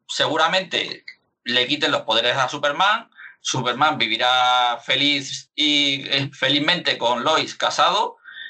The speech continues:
y meterán a, a John como nuevo Superman de, del universo D C, ¿no? Mm, espero que no tengan que recurrir a un mefistazo nivel D C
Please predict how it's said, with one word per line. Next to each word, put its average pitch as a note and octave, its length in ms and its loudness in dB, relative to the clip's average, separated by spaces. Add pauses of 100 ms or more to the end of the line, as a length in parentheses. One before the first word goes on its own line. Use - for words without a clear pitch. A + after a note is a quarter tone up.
(200)
y D3 220 2
meterán B2 380 0
a, B2+ 440 2 (100)
a B2 120 2
John C3 180 -4
como D3 240 2
nuevo A#2+ 220 0
Superman A#2 460 0
de, A2+ 440 0
del A2+ 200 -2
universo A#2+ 380 2
D A2+ 100 -4
C, D#3 180 2
¿no? C#3 180 -6 (800)
Mm, C3+ 720 0
espero D3+ 380 0
que D#3+ 60 0
no D3+ 100 2
tengan D3+ 240 2
que D3 80 2
recurrir C#3+ 520 0
a C3 140 2
un C#3+ 140 -2
mefistazo C#3 1120 0
nivel B2+ 680 0
D C3 160 2
C C#3+ 400 0